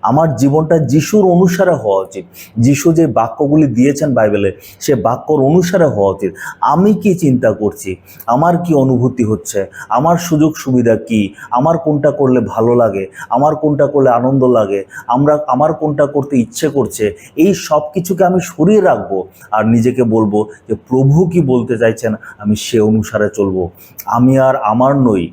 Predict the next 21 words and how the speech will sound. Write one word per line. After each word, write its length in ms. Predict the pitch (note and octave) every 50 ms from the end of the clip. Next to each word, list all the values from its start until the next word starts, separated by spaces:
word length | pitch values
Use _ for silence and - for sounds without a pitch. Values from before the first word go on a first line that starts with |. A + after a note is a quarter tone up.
| - - _ _ _
আমি 300 | - G#2 G#2+ A2+ B2 A#2
তার 300 | G#2+ - G#2+ G#2+ A2 G#2
কৃতদাস। 880 | - - - G#2+ E2+ - G#2 F#2 G#2 G#2 G2 F#2 - - - - - - _ _ _ _ - -
একটা 160 | - - -
সুন্দর 340 | - - B2 A#2+ A#2 A#2 G#2+
গান 220 | G#2 A2 A2 A2+
আছে, 240 | A2 G#2+ - G#2 F#2+ - - - - _
"আমি 680 | A#2+ C3+ D3+ D3+ D3+ D#3 D#3 D3+ D3+ D#3+ E3 E3+ E3 D#3+
আর 340 | D#3 D#3 D3+ D3 C#3+ B2+
আমার 560 | C3 - - A#2+ B2 B2 B2+ B2 B2+ C#3+ D#3+ E3
নই, 580 | D3 C#3+ C#3+ D3 D3 D3 C#3+ C3+ C3+ C3 B2+
আমি 440 | B2+ A#2+ A#2+ A#2+ B2 A#2+ A#2+ C3 C#3+ - -
তার 380 | C3+ C3+ C#3 C3+ C3+ C3 B2
কৃতদাস।" 1400 | - - - A#2 A#2 A2+ - A#2 A2+ A#2+ C3 C3 B2 A#2+ B2 B2 B2 B2 B2 B2 A#2 A#2+ B2+ - - - - -
So 80 | C#3
এখানে 280 | C3+ B2+ - D#3 D3+ D3+
বলছে, 300 | D3 D3 D3 C#3 C#3+ - - -
"আমি 280 | A2+ C3+ D#3 E3 E3
যিশুর, 540 | D3 D3 D#3 C#3+ - - G3+ F#3 D3 - - - - _ - _ _
আমি 160 | - C#3+ D#3 D3+
যিশুর 340 | D3 C#3+ - - E3 D3+